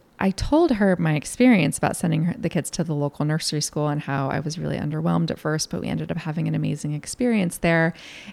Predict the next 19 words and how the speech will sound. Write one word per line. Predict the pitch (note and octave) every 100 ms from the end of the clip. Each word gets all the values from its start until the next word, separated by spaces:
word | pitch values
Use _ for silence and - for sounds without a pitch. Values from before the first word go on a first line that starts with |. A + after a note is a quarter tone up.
| -
And | G3+ G3 F#3+
she | -
said | G#3 D4 D#4
to | G#3+
me, | G3
she's | - G3+
like, | F#3
"You | G3
know, | G#3
I'm | - F3+
just | G3+ -
not | G3 -
really | E3+ E3+ E3 D3+
ready | D#3 D#3 D3+
to | D3+ - D#3+
lower | D3 D3 D3
the | D3
bar | - A#2 G2+ -
yet." | - - - -